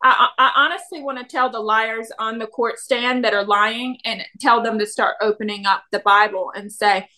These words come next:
"Read here where it says that if you lie, you're gonna be cursed. Sin leads to death," all this kind of stuff, because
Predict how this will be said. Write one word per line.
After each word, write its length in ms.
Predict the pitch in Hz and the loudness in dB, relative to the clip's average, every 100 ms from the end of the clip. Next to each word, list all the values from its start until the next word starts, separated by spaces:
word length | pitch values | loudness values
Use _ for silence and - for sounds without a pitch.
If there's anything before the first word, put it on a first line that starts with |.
| _ _ _ | _ _ _
"Read 480 | 214 208 240 240 220 | -8 -2 -2 -2 -4
here 400 | 208 220 254 226 | -4 2 6 6
where 180 | 202 196 | 6 4
it 120 | - | 4
says 360 | - 233 202 180 | 0 2 2 0
that 240 | 202 185 - _ _ | -4 -4 -6 _ _
if 220 | - 220 220 | -2 -2 -4
you 120 | 220 | -2
lie, 260 | 214 202 | 2 2
you're 180 | 202 202 | 2 -2
gonna 220 | 196 190 | -4 -8
be 160 | 175 185 | -8 -8
cursed. 600 | - - 185 196 - - - - | -2 0 0 -2 -10 -16 -14 -2
Sin 320 | 233 220 208 | 0 0 2
leads 320 | 214 196 - | 0 0 -4
to 120 | 202 | -8
death," 420 | 185 208 180 165 - - | 0 2 4 2 -2 2
all 200 | 233 226 | 4 4
this 180 | 233 | 0
kind 160 | 269 226 | -6 -6
of 80 | 208 | -6
stuff, 320 | - 262 220 - | 0 2 2 0
because 340 | 220 233 214 | -4 -4 -6